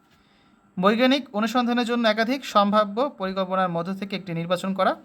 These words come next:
এর জন্য হচ্ছে অনুশীলন বইয়ের একশো উনত্রিশ থেকে একশো একত্রিশ পৃষ্ঠার কাজগুলো করতে হবে। বৈজ্ঞানিক অনুসন্ধানের জন্য নির্বাচিত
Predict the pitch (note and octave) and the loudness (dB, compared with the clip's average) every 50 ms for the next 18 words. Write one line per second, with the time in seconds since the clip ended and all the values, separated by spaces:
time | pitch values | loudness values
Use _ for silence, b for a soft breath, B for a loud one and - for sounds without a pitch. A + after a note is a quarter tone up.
0 | - _ F3+ F3 F3 G3 G3 G3+ G#3 G#3 G#3 - G3 F3+ F3 F3 F#3 F#3 F3+ F3 | -12 _ -8 -4 0 2 2 2 2 0 0 -2 -2 -2 -2 -2 -4 -2 -2 0
1 | D#3+ D#3+ F#3+ B3+ A#3 F3 E3+ - - A#3+ D4+ - - b b b b b b b | 0 2 2 2 2 0 -2 -2 -4 -4 -4 -4 -8 b b b b b b b
2 | b b _ - G3+ A3 A3 A#3 A3+ A#3 A3+ - A#3 G#3 F#3+ F#3+ - F#3+ F3+ G3 | b b _ 0 2 2 2 2 0 -2 -2 -4 -6 -6 -6 -2 -2 -2 -2 -2
3 | G3 F#3 F3 E3+ - E3 D#3+ D3+ - G#3+ C#4+ E4+ C#4 F#3 E3 D#3 D#3+ E3+ D#3+ D3+ | -6 -8 -8 -8 -10 -12 -12 -4 -2 -2 -2 0 2 2 0 0 0 -4 -6 -6
4 | D3 D3 C3 - - C#3+ C#3+ C#3 E3 A#3 D4 - _ _ _ _ _ _ _ _ | -6 -6 -8 -8 -8 -8 -8 -6 -6 -8 -10 -12 _ _ _ _ _ _ _ _
5 | _ _ _ _ b b b b b b b b b b b b _ - D3 D#3 | _ _ _ _ b b b b b b b b b b b b _ -8 -2 0
6 | F#3+ G#3+ G3 B3 B3 C#4 B3+ B3 A#3+ A#3+ - B3 A#3 A#3 A#3 B3 A3+ A#3 A#3 B3 | 0 2 4 2 2 2 2 0 0 0 0 -2 0 0 0 0 0 2 2 2
7 | B3 A3 G#3+ G3+ A3 G#3+ G#3+ G#3 | 2 0 0 -2 -2 -2 -4 -6